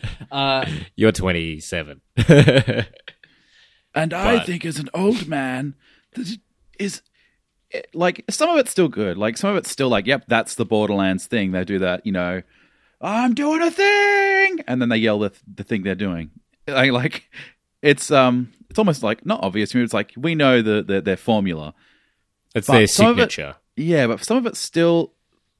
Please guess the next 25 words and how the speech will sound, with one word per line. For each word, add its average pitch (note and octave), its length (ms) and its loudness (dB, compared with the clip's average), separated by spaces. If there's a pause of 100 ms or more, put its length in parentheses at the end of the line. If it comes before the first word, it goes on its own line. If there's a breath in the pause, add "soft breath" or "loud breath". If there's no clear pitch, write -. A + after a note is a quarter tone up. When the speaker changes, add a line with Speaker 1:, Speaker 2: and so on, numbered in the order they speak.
(200)
Speaker 3:
and B2 300 2
I, B2+ 80 2
and, A#2+ 160 0
uh, B2 80 2
yeah, A2 280 2
like B2 200 -6
you A#2 60 -14
said, F#2+ 160 -2
don't - 80 -2
know G#3+ 60 2
if F3+ 60 0
it's - 140 -6
'cause B2 160 -6
I'm A2 120 2
older A2 520 4
and F2+ 220 -2 (340 soft breath)
more F#2 240 -2
cynical, F#2+ 680 -6 (400 soft breath)
but F#2+ 240 0 (240)
it C#3+ 200 4
does D3 220 2
feel C3 120 2
like, A#2+ 260 0 (680)
"Oh, G#2+ 140 -14
yeah, F#2 280 -12